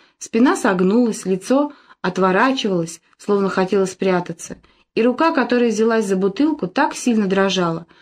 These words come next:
что вино пролилось на стол. Он силился поднять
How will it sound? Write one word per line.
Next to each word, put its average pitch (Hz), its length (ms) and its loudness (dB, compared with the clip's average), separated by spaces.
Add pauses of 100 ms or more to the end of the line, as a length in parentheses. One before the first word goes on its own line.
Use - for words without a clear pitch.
(160)
что - 220 -6
вино 220 320 2
пролилось 185 440 0
на 185 160 -2
стол. 165 400 -10 (1400)
Он 370 160 2
силился 311 500 2
поднять 254 540 2